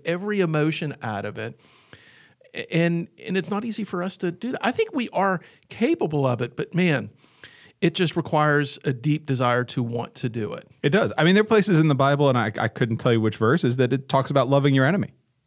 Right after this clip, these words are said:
Speaker 1: Ah, Teresa just said on Facebook Live, Teresa Roberts.
Speaker 2: Oh, I, I know Teresa.
Speaker 1: Love your enemies.
Speaker 2: Yeah.
Speaker 1: And we'll, we'll, we'll, we'll talk a little bit more of that into the show, 'cause I wanna add a, a piece of this that has to do with the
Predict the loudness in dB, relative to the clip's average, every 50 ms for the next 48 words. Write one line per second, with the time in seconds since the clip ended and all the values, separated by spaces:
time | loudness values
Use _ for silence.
0 | _ -8 -4 -2 0 0 0 0 0 0 0 0 0 -2 -6 -4 -2 -2 -2 0
1 | 0 2 2 2 2 0 -2 -4 -8 -6 -2 0 0 0 -2 -4 -6 -6 -6 -4
2 | -6 -6 -6 -8 -12 -10 -4 -2 -2 0 0 -2 -2 -4 -4 -8 -10 -4 0 2
3 | 4 4 4 4 2 0 0 0 2 2 2 2 2 2 2 2 2 0 -2 -6
4 | -8 _ -20 _ _ _ _ _ _ _ -4 -2 2 2 2 2 2 2 0 0
5 | 0 -2 -4 -8 -12 -12 -4 0 2 2 4 2 0 -2 -4 _ 0 2 2 2
6 | 2 2 2 2 2 2 2 2 2 2 2 2 0 2 2 0 0 2 2 2
7 | 2 2 0 0 2 0 2 2 2 2 2 0 -2 -4 -4 0 2 2 2 2
8 | 2 0 0 0 0 0 0 0 0 0 0 0 0 -2 -2 -4 -6 -2 -2 -2
9 | -2 -2 -2 -2 -2 -2 -2 -2 -2 -2 -2 -4 -4 -6 -8 -6 -4 -2 -2 -2
10 | -2 -2 -4 -4 -6 -8 -8 -8 -8